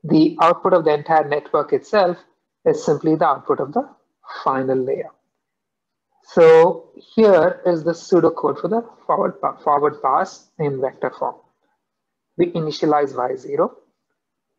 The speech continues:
then we iterate through the layers, and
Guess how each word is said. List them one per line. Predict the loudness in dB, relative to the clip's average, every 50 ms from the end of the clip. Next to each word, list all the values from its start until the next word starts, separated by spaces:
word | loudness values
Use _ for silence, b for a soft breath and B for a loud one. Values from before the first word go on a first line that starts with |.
| _ -6
then | -2 0 0 2 2 0 0 -2 -4 -4 -4
we | -4 -4 -2 -4
iterate | -6 -4 -2 -2 0 0 0 -2 -4
through | -4 -4 -2
the | 0 -2
layers, | -2 -2 -4 -4 -2 -2 -4 -4 -6 -12 -20 -20 _ _ _ _ _ _ _ _ _ _ _ _ _ _ _ _ _ -2
and | 0 0 2 2 2 0 0 -2 -6